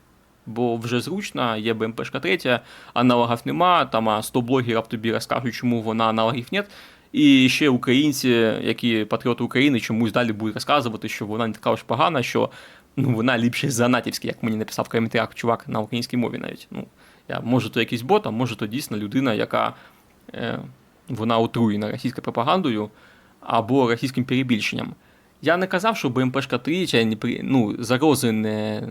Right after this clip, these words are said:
немає для України, для української піхоти, для українських військових. Вона, звич-, зв-,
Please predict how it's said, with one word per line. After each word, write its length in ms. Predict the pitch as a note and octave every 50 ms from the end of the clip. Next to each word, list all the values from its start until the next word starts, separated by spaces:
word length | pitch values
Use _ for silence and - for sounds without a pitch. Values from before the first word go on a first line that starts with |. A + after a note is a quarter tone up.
| B2 B2 -
немає 460 | A#2 A#2 A#2+ A#2+ A#2+ A2+ A2 - - - _ _
для 380 | A#2+ A2+ A2+ A2 A2 A2 G#2+ G#2+
України, 440 | A2 - B2+ A#2+ B2+ C#3 B2 A2
для 120 | G#2 A2 G#2+
української 500 | - - - A#2 A#2 A#2 - - A#2 G#2
піхоти, 480 | - A#2+ - - B2+ B2 A#2+ - A2+
для 100 | A2 A2
українських 340 | A2 G#2+ - B2 B2 - B2+
військових. 420 | A#2 - - B2 A2+ - B2+ - _ _ - - - - _
Вона, 420 | A#2 A#2 A#2+ C#3 D3+ D3 - - -
звич-, 340 | - G#2+ B2 D#3 D3 D3 -
зв-, 240 | B2+ G#2+ G#2+ G#2+